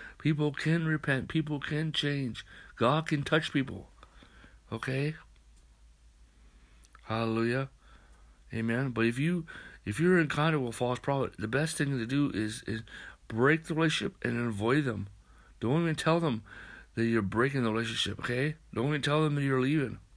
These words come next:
Okay? Um, there was this one guy that, um, came on, um, among this one youth group, this one center, and, um, he, um,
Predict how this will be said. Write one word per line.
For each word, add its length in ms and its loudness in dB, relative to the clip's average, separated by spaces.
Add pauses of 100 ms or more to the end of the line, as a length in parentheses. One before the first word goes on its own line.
(1200)
Okay? 340 -2 (1800)
Um, 580 0
there 140 2
was 100 2
this 100 -2
one 180 2
guy 200 4
that, 240 0
um, 260 -4
came 260 0
on, 280 -2 (180)
um, 340 -2 (480)
among 500 0
this 240 -4
one 200 0
youth 280 2
group, 200 0
this 200 -2
one 200 0
center, 500 0 (1120)
and, 300 0
um, 400 -2 (1700)
he, 260 -4
um, 440 -4